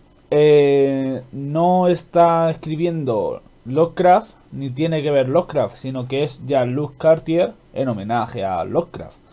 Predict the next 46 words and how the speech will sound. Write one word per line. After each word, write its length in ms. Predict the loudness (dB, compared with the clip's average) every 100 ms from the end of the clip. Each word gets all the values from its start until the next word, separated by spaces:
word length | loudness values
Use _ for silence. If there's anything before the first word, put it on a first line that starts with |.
| _ _ -20 -20 _ _ _ _ _ _ _ _
Antes 280 | -4 2 4
de 100 | 6
nada 220 | 6 6 6
decir 360 | 6 2 -2
que 80 | -2
me 120 | 0
voy 280 | 4 4 4
a 460 | 2 0 -2 -4 -6
joder 360 | -6 -6 -4 -2
un 160 | -4
poco 580 | -2 -2 2 4 4 2 -12 -20 _ _ _ _ _ _ -8
la 220 | -2 0 4
boca 380 | 2 2 -2
porque 360 | -2 -6 -8 -8
tengo 200 | -6 -4
una 120 | -4
encía 400 | -4 -4 -2 -2
que 80 | -4
me, 300 | -8 -10 -14 -16
como 240 | -14 -14
que 100 | -14
se 100 | -12
me 120 | -8 -6
ha 20 |
inflado 480 | -6 0 2 2 -2 _ -20
de 200 | -10 -8
algún 340 | -6 -6 -4
modo, 380 | -2 -2 -2 -8 -18 -16
una 220 | -6 -2
par-, 220 | 0 0 -2 _ -12
en 160 | -8 -4
una 200 | -4 -2
parte 280 | -2 0
de 80 | -2
la 80 | -2
encía, 320 | -4 -6 -6
no 180 | -4 -6
toda 140 | -6 -6
la 60 |
encía. 380 | -6 -6 -6 -6 _ _ _ _ _ _ _ _ _ _ _ -12 -4
Y 120 | 0
como 260 | 2 0
que 80 | -4
me 100 | -2
hago 160 | 4 4
daño, 300 | 4 2